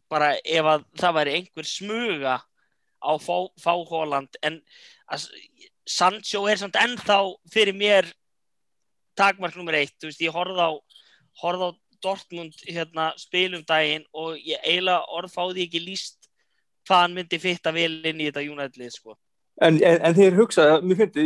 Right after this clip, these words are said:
Speaker 2: ég, ég er, ég er alltaf búin að vera mjög spenntur fyrir einmitt Sancho, en,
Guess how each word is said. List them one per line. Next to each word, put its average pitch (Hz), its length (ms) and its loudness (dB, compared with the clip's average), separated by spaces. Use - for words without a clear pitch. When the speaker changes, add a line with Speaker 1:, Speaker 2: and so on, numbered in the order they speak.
Speaker 2:
ég, 160 200 -2
ég 180 160 2
er, 175 220 -4
ég 180 160 -2
er - 520 -10
alltaf 180 240 -2
búin 170 120 -2
að - 20 0
vera 170 80 -6
mjög 185 220 -2
spenntur 185 340 -4
fyrir 151 260 -2
einmitt 156 220 -6
Sancho, 160 340 0
en, 147 140 2